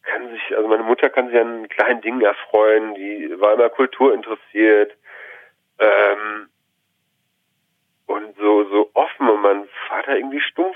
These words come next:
dagegen und ich hab auch nie verstanden, warum die ein Paar wurden. Äh, okay, sie war sechzehn, als sie sich kennengelernt haben, vielleicht war sie da von der Attitüde angesprochen, ich weiß es nicht, aber, ähm,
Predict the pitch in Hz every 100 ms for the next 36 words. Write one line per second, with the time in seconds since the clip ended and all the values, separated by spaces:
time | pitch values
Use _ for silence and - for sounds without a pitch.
0 | - 85 85 87 87 90 113 - 101 101
1 | 135 127 - 120 120 110 110 98 135 180
2 | - 110 120 - 127 156 92 87 98 135
3 | _ _ _ _ _ _ - _ _ _
4 | 101 104 104 101 101 - _ _ _ -
5 | - 107 95 98 92 98 - - 135 110
6 | 110 127 120 - 123 120 117 120 123 120
7 | 117 - 98 - 92 95 90 90 - _
8 | _ _ _ _ _ _ - - - -
9 | - 123 135 113 104 120 - - 110 104
10 | - 85 95 98 - 101 - _ - -
11 | - _ _ - 92 92 95 95 95 85
12 | 92 92 92